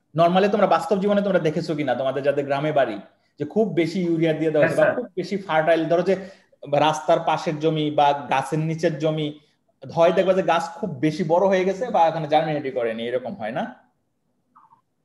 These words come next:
Speaker 1: কিন্তু excess নাইট্রোজেনের কারণে কিন্তু, নিউট্রিয়েন্টের কারণে অনেক সময় হতে পারে।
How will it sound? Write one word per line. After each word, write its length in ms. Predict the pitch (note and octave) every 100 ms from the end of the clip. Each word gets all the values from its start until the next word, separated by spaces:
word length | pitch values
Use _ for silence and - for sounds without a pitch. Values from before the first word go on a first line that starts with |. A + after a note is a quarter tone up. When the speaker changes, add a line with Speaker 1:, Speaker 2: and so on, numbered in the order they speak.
| _ _ _ _ _ _ _ _
Speaker 1:
কিন্তু 160 | - F#3
excess 500 | E3 - - F#3 - - -
নাইট্রোজেনের 560 | D3 D#3 F#3+ E3 C#3 A#2
কারণে 280 | A2+ A2+
কিন্তু, 340 | A2 G#2 - - _ _ _ _ _ _ _ _ _ _ _ _ _ _ _ -
নিউট্রিয়েন্টের 580 | B2+ B2+ C3 C3+ B2 A2+
কারণে 220 | A2 A2
অনেক 160 | A2
সময় 240 | - A2+ G2+
হতে 100 | G#2
পারে। 120 | G#2+